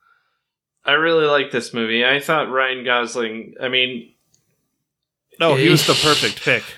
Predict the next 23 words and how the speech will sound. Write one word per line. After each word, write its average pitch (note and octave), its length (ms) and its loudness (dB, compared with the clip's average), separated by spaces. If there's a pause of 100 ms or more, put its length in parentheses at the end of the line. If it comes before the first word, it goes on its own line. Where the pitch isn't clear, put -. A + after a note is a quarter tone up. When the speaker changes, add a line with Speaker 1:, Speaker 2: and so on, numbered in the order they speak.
Speaker 1:
He E3+ 260 2
was C#3 240 2
Speaker 2:
You C#3 100 4
Speaker 1:
r- C3+ 60 -6
Speaker 2:
couldn't E3+ 160 -2
have E3 140 -2
had D#3+ 180 0
a C#3 60 0
better C3 240 2
actor. A#2 420 -2
Speaker 1:
He E3 180 0
was C3+ 240 -2
really, A#2+ 340 0
really G#2+ 300 -2
good, G2+ 400 -6
'cause B2 260 -4
a C3+ 200 -2
lot D#3+ 200 2
of D#3+ 80 2
this D3 220 0
movie C3 580 0
is, A#2+ 440 -4
uh, G#2 460 0